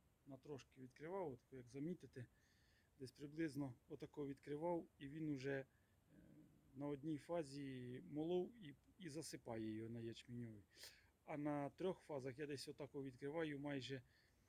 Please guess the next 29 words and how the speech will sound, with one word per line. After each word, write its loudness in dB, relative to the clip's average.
скажімо, -6
третю -4
часть, -2
а -8
то -2
й, 4
може, -2
тридцять -12
п'ять -8
відсотків -8
відкриваю, -4
і, -16
і -2
він 4
нормально 8
меле 4
ячмінь, 0
я -6
чувствую -6
по -10
двигателю, -4
по -6
нагрузці. -4
І -18
тут -18
труба 2
вісімдесят -4
на -6
вісімдесят. -8